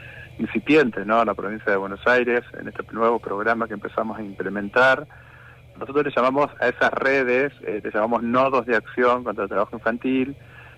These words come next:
eh, se erigen en, en áreas críticas que nosotros previamente determinamos que son áreas críticas de trabajo infantil, o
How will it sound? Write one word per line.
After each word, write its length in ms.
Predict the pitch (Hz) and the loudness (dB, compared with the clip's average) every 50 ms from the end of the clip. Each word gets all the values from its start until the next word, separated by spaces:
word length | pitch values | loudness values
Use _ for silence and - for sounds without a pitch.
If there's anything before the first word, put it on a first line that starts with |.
| - - | -8 -4
eh, 460 | 107 104 104 101 101 101 98 98 101 - | -2 0 0 0 0 -2 -2 -4 -6 -4
se 60 | - 104 | -4 -2
erigen 360 | 101 104 104 - 113 107 104 | -2 -4 -2 -2 -2 0 0
en, 300 | 98 92 90 90 - - - - 107 | 0 -2 -4 -8 -12 -14 -16 -16 -6
en 120 | - - | -2 -2
áreas 240 | 101 110 113 101 - | 0 0 0 -2 -4
críticas 460 | - - 143 143 139 - - - 95 - | -2 -2 -2 -2 -2 -2 -2 -2 -2 -2
que 140 | - 98 98 | -2 -6 -4
nosotros 360 | 104 98 - 113 113 110 - | -6 -6 -6 -4 -2 -2 0
previamente 560 | - 117 113 113 110 107 113 117 117 117 110 | 2 2 4 4 4 4 2 2 2 4 4
determinamos 560 | 107 101 - 95 95 98 101 113 113 113 113 - | 2 2 2 0 -2 0 0 0 0 0 -2 -4
que 80 | - | -4
son 180 | - - 104 107 | -4 -2 0 0
áreas 220 | 107 107 110 95 | 2 2 0 -2
críticas 460 | - - 117 110 - 107 101 - 92 | -4 -6 -10 -8 -8 -6 -4 -4 -4
de 60 | 104 101 | -4 -4
trabajo 260 | - 92 101 98 - | -2 -2 -4 -4 -4
infantil, 420 | 90 90 92 92 - 135 131 120 110 | -6 -6 -6 -4 0 2 2 4 4
o 80 | 98 | 2